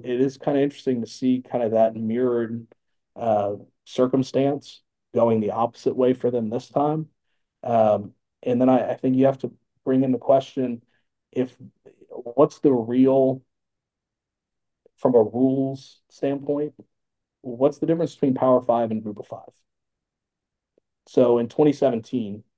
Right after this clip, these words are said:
U C F went undefeated, ran the table, had, I believe, two Power Five wins, but the rest of their schedule, uh, was either their in-conference, uh,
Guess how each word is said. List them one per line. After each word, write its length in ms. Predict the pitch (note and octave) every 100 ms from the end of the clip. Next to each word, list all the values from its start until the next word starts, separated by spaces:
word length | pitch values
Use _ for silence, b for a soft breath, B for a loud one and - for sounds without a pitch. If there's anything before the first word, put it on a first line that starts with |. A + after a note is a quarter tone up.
| _
U 180 | A#2+ B2+
C 280 | B2+ A#2+ A2
F 200 | G2 -
went 220 | A#2 A2
undefeated, 480 | A2+ G#2+ - F2+ F2
ran 200 | A2 A2+
the 80 | A2+
table, 480 | A#2 G#2+ G#2+ G#2 _ _ _ _ _ -
had, 140 | A2
I 60 | G#2+
believe, 600 | A2 A2+ B2+ B2 A#2 - _ _ _
two 280 | - C#3 C3+
Power 340 | - A#2+ A#2
Five 360 | - A2+ A2+ A#2
wins, 440 | A2+ A#2+ A2+ A2+
but 160 | A2 G2+
the 80 | A2+
rest 180 | A#2
of 60 | -
their 160 | G#2+ G#2
schedule, 520 | - G#2+ G#2+ G#2 G#2+ _ _ _ _ -
uh, 260 | - A2 G2+
was 280 | G#2 G#2+ A2+
either 260 | G#2 G#2 G#2+ - E2+ E2 - _ -
their 180 | G#2 G2+
in-conference, 840 | A#2+ B2 A#2+ A2+ A2+ G2+ - -
uh, 420 | G2+ G#2+ G2+ G2+